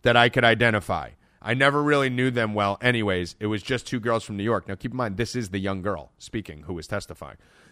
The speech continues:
Um, this is one of the young girls. So basically nailing Bill Clinton, a witness testimony that it was Bill Clinton, Ghislaine, and two chicks. Young, young girls. Young girls. All right? We know the age of the girls on that island were, like, thirteen, fourteen.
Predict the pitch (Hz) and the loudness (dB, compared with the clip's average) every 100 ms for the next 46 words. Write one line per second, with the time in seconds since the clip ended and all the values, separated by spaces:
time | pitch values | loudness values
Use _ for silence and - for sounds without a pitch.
0 | - 104 95 87 104 98 104 98 95 92 | -8 -2 -2 -4 -6 -4 -4 -2 -4 -4
1 | 98 73 _ _ - 165 131 175 214 208 | -4 -6 _ _ 2 4 6 4 4 2
2 | 190 165 147 147 165 185 208 196 165 170 | 0 0 2 4 6 6 4 2 4 4
3 | 156 165 156 113 110 - 117 131 185 180 | 2 0 0 0 -8 -2 0 4 4 2
4 | - 165 151 - 131 117 113 110 98 110 | 0 -2 -2 0 0 0 -2 -6 -6 4
5 | 180 196 170 151 147 - _ _ 151 165 | 4 4 0 -2 -4 -10 _ _ 2 2
6 | 147 143 131 127 _ _ 123 123 - 170 | 4 0 -2 -10 _ _ -6 -6 -2 -2
7 | - 170 117 - - _ - 95 147 175 | 2 2 2 0 -16 _ -6 6 10 10
8 | 185 175 - - 113 160 170 165 151 151 | 8 0 -4 0 6 6 6 2 6 8
9 | 139 85 - - - _ - 90 160 175 | 8 6 -4 -18 -20 _ -4 4 6 8
10 | 147 90 71 - _ _ 87 117 120 123 | 6 6 -2 -20 _ _ 0 2 2 2
11 | 143 151 151 131 139 135 127 127 120 120 | 4 4 2 2 -2 0 0 0 0 2
12 | 117 110 98 90 131 120 - 123 110 127 | 0 -2 -6 -4 -4 -4 -6 -8 -6 -4
13 | 117 - 123 85 | -4 -4 -8 -8